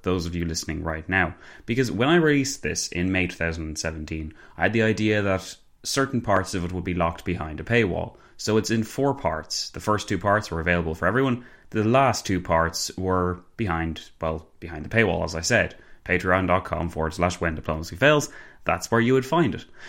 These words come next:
However, every time Christmas rolls around, I like to give you guys something, give you guys back something as a thank you present for sticking with me for this entire year. It's been a very, very busy year,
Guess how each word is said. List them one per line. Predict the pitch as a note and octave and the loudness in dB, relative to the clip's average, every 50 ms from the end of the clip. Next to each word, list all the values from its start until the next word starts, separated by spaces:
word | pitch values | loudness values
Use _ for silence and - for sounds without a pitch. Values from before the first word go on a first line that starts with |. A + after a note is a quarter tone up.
| - - - - - - - - - - - - - - | -16 -16 -18 -18 -20 -20 -20 -20 -20 -20 -20 -20 -20 -10
However, | - - E3 F#3+ G3 E3 F#3 D#3+ - - - - - - - - | -2 2 4 6 6 8 6 6 4 2 -6 -20 -20 -8 -2 2
every | - E3+ F#3+ G#3+ G#3 G3 F#3+ E3 | 2 4 4 4 2 2 2 0
time | - - - - A2+ G#2+ G#2+ G#2+ G#2+ G#2 F#2+ | -2 -4 0 2 4 4 4 4 2 0 0
Christmas | - G#2 F#2+ - - G2 F#2+ F2+ - - - - | 0 0 0 0 0 0 0 0 0 -2 -2 0
rolls | - F#2+ F#2 F2+ F2 F2 | 4 4 4 4 4 2
around, | F#2 F2+ F2 E2+ E2 D#2+ D#2 D#2 - - | 2 2 2 2 2 0 -2 -4 -2 0
I | F#2 G#2 G#2 | 2 2 2
like | G#2 G2+ G2 G2 A2+ B2 A#2+ A#2+ - | 2 2 2 4 2 2 2 -2 -8
to | - - - A2+ G#2+ G#2+ G#2+ G#2 G#2 G2+ F#2+ F2 E2+ - - - - _ _ _ - - _ _ - _ - | -8 -4 2 2 4 4 4 2 2 0 -2 -4 -8 -12 -20 -20 -20 _ _ _ -20 -20 _ _ -20 _ -2
give | - F3+ D#3 | 0 0 2
you | B2+ G2 | 2 2
guys | F#2 E2+ F2 E2 - | 0 0 -2 -2 -4
something, | - - E2 E2 - - - E2+ F2 | -4 -4 -4 -6 -8 -10 -12 -8 -6
give | A#2+ C3 D3+ | -4 -2 0
you | E3+ | 0
guys | D#3+ E3 D#3 D3 C3+ G#2 | 2 2 2 2 2 2
back | - G2+ G#2 G#2+ - - | 2 2 2 2 2 0
something | - - F#2+ F2+ F2 F2 F2 F2 F2 E2+ E2+ - | -2 0 0 0 0 0 0 0 0 0 -2 -2
as | - G2 G2+ | -4 -2 -2
a | G#2 G2 F#2 | 0 -2 -2
thank | F2+ - - B2 C#3 D#3+ D3 C#3 | -4 -4 -2 0 0 0 0 -2
you | C3 A#2 | -2 0
present | - A#2 A2 G#2+ G#2+ G#2 F#2 | 2 2 2 2 2 0 -2
for | - G2 | -2 -4
sticking | - - - G2+ F2 F2 F2 | -4 -2 -2 -2 -2 0 0
with | F2 F2 F2 E2+ | 0 0 0 -2
me | E2+ E2 E2 D#2+ | -2 -2 -2 -2
for | - - E2 D#2+ D#2 | -2 -2 -2 -2 -2
this | D#2+ D#2+ D#2 - - | -4 -6 -6 -6 -6
entire | - E2+ D#2+ D#2+ E2 D#2 D#2 D#2 | -4 -6 -4 -4 -4 -6 -6 -6
year. | D2+ D#2+ F2 E2+ D#2+ D2+ - - - - | -2 0 2 2 0 0 -4 -12 -10 -6
It's | F#2+ G2 - | -6 -6 -2
been | - A2 A2 | 0 2 4
a | A2 G#2 | 4 2
very, | E2+ E2 F#2 F#2 G2 F#2 F2+ G2+ G2 | 2 2 4 4 4 4 4 2 2
very | F2 F#2 E2+ F2 F2 E2+ | 4 4 6 6 6 4
busy | E2 E2+ E2 E2+ E2+ | 2 0 -2 -2 -4
year, | D#2+ E2 F#2 G#2 A2 A2+ A2 | -4 0 2 2 2 2 0